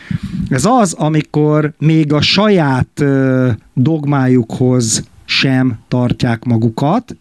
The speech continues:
illető, és akkor ennek van két, két oldala. Az egyszerűbb, az egyszerűbb, a tisztább, amikor szimplán csak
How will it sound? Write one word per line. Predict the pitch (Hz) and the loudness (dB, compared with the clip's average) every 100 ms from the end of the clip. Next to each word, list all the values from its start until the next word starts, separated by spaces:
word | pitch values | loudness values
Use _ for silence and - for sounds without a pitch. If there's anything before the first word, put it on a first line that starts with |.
| _ | _
illető, | 165 196 190 175 - 151 | 2 4 4 0 0 0
és | 160 - - | 2 0 -2
akkor | 160 - 151 | -4 -2 0
ennek | 151 - | 0 -2
van | 156 151 | -2 -2
két, | - 139 120 - - - | 0 0 0 -6 -16 -12
két | - 139 - | -2 -2 0
oldala. | 127 117 101 80 - - - - | 0 0 -2 -4 -10 -16 -20 -10
Az | - 120 | -4 -2
egyszerűbb, | 165 175 - 175 175 202 240 220 - - _ | -2 -2 -2 0 4 4 2 0 -4 -10 _
az | - 120 | -4 -2
egyszerűbb, | 123 117 - 127 143 202 214 - - _ _ - | 0 -2 -2 2 2 2 0 -2 -6 _ _ -12
a | - 123 | -4 -4
tisztább, | - 135 - - 131 180 214 - - - - | -2 -2 -2 -4 -2 0 -2 -6 -16 -20 -10
amikor | - 143 135 143 | -2 -2 0 0
szimplán | - 196 196 165 143 | 0 -2 0 -2 -2
csak | - 135 | -2 -6